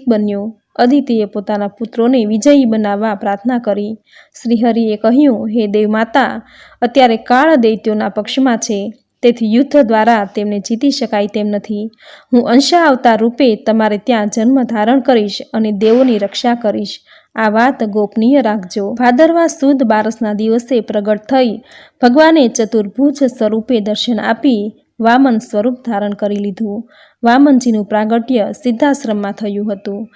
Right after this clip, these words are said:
જે વખતે બલિરાજા નર્મદા તટે ભૃગુ કચ્છમાં અશ્વમેઘ યજ્ઞ કરતો હતો, ત્યારે વામનજી બટુક સ્વરૂપે બલિરાજાના યજ્ઞમાં ઉપસ્થિત થયા. ભૃગુવંશી ભૂદેવોએ આ બટુક ભૂદેવનું સન્માન કર્યું.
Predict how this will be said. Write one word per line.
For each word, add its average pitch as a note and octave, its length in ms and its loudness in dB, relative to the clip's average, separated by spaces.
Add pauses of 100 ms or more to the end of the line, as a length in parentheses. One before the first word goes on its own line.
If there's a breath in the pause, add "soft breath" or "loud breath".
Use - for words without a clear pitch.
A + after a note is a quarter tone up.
(320 soft breath)
જે D4+ 180 4
વખતે C4+ 440 0
બલિરાજા A3 760 0
નર્મદા A#3+ 540 2
તટે G#3+ 520 -2 (380 soft breath)
ભૃગુ D4 300 4
કચ્છમાં A#3+ 600 0
અશ્વમેઘ A3+ 600 0
યજ્ઞ G#3+ 360 -2 (120)
કરતો G#3 280 -6
હતો, A#3 500 0 (320 soft breath)
ત્યારે A3+ 240 4
વામનજી B3+ 540 2
બટુક A#3+ 380 -2
સ્વરૂપે A3+ 520 0
બલિરાજાના G#3 800 -2
યજ્ઞમાં A3 520 -2
ઉપસ્થિત A#3+ 500 -6
થયા. G#3 380 -2 (440 soft breath)
ભૃગુવંશી B3+ 760 2
ભૂદેવોએ A#3 720 0
આ - 220 -6
બટુક A#3+ 360 -2 (120)
ભૂદેવનું A3 420 0
સન્માન A3+ 460 0
કર્યું. G#3+ 500 -4